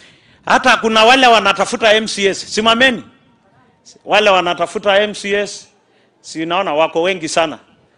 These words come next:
Eh, na ni hao wawili, ya, wawili wa ku-, mmoja wa kuku, huyo the lady anatafuta ya kuku, yule anatafuta ya rombo, eh, hao wawili wanatafuta ya Kimana. Asante. Hao, hata wewe?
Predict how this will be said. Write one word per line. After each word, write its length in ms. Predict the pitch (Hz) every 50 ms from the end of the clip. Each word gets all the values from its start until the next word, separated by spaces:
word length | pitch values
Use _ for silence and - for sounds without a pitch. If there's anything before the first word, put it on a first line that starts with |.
| _ _ _ _ -
Eh, 320 | 120 143 165 175 175 156
na 160 | 151 160 160
ni 460 | 160 165 165 165 160 160 160 151 147 - _ _ _ _ _ _ - -
hao 320 | 175 180 185 185 180 170
wawili, 380 | 165 165 170 180 196 190 185 - -
ya, 320 | 160 180 196 190 170 123 - - _ _ _
wawili 380 | - 151 156 175 202 202 196 185
wa 200 | 175 170 165 160
ku-, 500 | - - - - 226 - 175 165 - - - - - -
mmoja 320 | 175 180 202 214 190 208 190
wa 160 | 185 180 170
kuku, 400 | - - 233 226 - 240 233 214
huyo 600 | - - 202 190 196 190 185 170 165 156 - - - - _ _ _ - 147
the 100 | 165 165
lady 280 | 185 202 208 190 190
anatafuta 500 | 175 175 170 - 165 160 - 190 185 202
ya 140 | 175 170 160
kuku, 440 | - - 220 214 - 233 220 220 202
yule 280 | 175 196 208 202 202
anatafuta 640 | 185 175 170 165 165 165 - - 208 - 208 185 180
ya 160 | 175 170 175
rombo, 520 | 180 208 220 214 190 220 220 214 208 - - - _ _ _ _ _ _ _ _ _
eh, 280 | - 135 143 156 156 156
hao 220 | 170 190 202 190
wawili 500 | 180 175 160 170 175 170 185 208 196 190
wanatafuta 600 | 175 165 151 147 139 - 135 - 185 - 175 160
ya 80 | 147 135
Kimana. 420 | - - 139 139 151 151 135 110 - - _ _ _ _ _ _ _
Asante. 420 | - 147 143 - 190 156 156 - - - _ -
Hao, 160 | 175 196 170
hata 240 | 160 196 202 214 202
wewe? 220 | 214 214 185